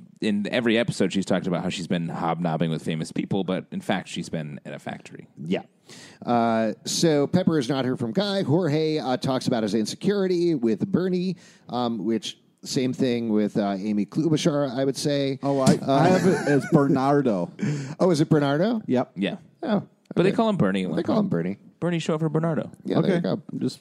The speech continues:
Speaker 2: Like Bernardo, uh,
Speaker 3: just put-,
Speaker 2: Sanders.
Speaker 3: yeah, just putting
Speaker 1: Yeah.
Speaker 3: it out there, guys.
Speaker 1: <laughs> Senor Bernardo Sanders.
Speaker 2: Uh, and they think Katie needs someone to get over K O, but first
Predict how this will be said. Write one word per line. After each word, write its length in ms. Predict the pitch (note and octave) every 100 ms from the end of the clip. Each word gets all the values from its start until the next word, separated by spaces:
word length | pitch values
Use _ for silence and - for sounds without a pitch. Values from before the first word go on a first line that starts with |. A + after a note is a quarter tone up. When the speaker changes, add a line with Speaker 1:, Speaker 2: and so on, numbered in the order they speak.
| C#3
Speaker 2:
Like 240 | C#3+ -
Bernardo, 640 | C#3 B2 B2 B2+ C3 B2+ B2+
uh, 180 | B2+
Speaker 3:
just 120 | B2+ D#3+
put-, 60 |
Speaker 2:
Sanders. 360 | D#3+ D#3+ - -
Speaker 3:
yeah, 160 | C3+ A#2+
just 160 | F#2 -
putting 200 | C#3 B2
Speaker 1:
Yeah. 60 |
Speaker 3:
it 40 | B2+
out 200 | B2 A2
there, 140 | F2
guys. 280 | E2+ E2+ E2 - - _ - -
Speaker 1:
<laughs> 140 | E3 D#3
Senor 340 | - C#3+ B2 A2
Bernardo 500 | G#2 G2+ G2 F#2+ F#2+
Sanders. 520 | - A#2 D#3 C#3 - C3 C3 C#3 -
Speaker 2:
Uh, 520 | C#3+ D3 C#3+ C3+ C3+ C#3
and 260 | D#3+ E3+ E3+
they 260 | D#3+ A3+
think 280 | D4 B3 G#3+
Katie 300 | G3+ A3 G#3
needs 240 | G3 G3+ C#3+
someone 300 | - F#3+ F3
to 80 | D3
get 240 | E3 G3
over 340 | E3 F3 D#3+ C#3+
K 300 | - D3+ F3+
O, 180 | E3+
but 200 | D#3 C#3+
first 600 | - - A3 G3+ D3+ -